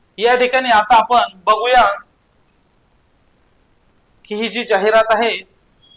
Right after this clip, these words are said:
दहावी पासवर कोणत्या जाहिराती आहेत, पदवीवर कोणत्या आहेत आणि बारावीवर कोणत्या जाहिराती आलेल्या आहेत. सगळ्यात एक नंबरला जाहिरात आलेली आहे नाबार्ड.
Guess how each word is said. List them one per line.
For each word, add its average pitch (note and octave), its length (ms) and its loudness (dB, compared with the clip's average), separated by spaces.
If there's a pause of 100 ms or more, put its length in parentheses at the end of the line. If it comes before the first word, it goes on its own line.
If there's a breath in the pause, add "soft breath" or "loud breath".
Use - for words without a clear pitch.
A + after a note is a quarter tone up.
(400)
दहावी F#3 320 0
पासवर A#3 360 -2
कोणत्या A3+ 340 -6
जाहिराती A3 440 -4
आहेत, A3+ 220 -8
पदवीवर A3 420 -4
कोणत्या A3 300 -8
आहेत G#3+ 80 -6
आणि A#3 140 -6
बारावीवर G3+ 420 0
कोणत्या G#3+ 360 -8
जाहिराती G3 420 -8
आलेल्या E3 340 -8
आहेत. - 480 -20
सगळ्यात A3+ 340 0
एक A3 220 -6
नंबरला A3+ 380 -2
जाहिरात A3 400 -6
आलेली G#3 300 -4
आहे A3+ 220 -2
नाबार्ड. F3 580 0